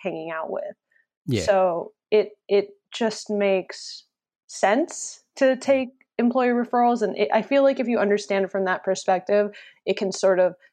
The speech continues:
Speaker 1: temper the resentment that you might feel. 'Cause I, I definitely understand being on the outside, feeling like you're, like, locked out and you can't get in. It, it
Speaker 2: Yeah.
Speaker 1: sucks.
Speaker 2: I know. I think especially once you leave post-graduation,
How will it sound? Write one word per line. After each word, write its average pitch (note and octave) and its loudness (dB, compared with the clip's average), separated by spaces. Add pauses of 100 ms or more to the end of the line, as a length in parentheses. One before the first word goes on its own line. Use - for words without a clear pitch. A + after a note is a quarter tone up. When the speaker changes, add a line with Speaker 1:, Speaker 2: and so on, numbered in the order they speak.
(140)
Speaker 1:
temper F#3 0
the F3 -2
resentment F3 -4
that F3+ -2
you F3+ -2
might E3+ -4
feel. D#3+ -2
'Cause F3+ -6
I, F3 0
I F#3 2
definitely A3 2
understand G3 0
being A3+ 4
on G3+ 4
the G3 2
outside, F#3 0 (120)
feeling F#3+ 0
like F#3 -4
you're, F#3 -2
like, F#3 -2
locked F#3 2
out F3 2
and E3+ -4
you F3+ -2
can't - -8
get F3 -6
in. E3+ -6
It, - -8 (160)
it - -6
Speaker 2:
Yeah. - 0
Speaker 1:
sucks. - -16 (680)
Speaker 2:
I C3 2
know. B2+ 4
I A2+ 2
think E3 2
especially C3 0
once A#2 -2
you A2+ 0
leave A2+ 0 (520)
post-graduation, A2 0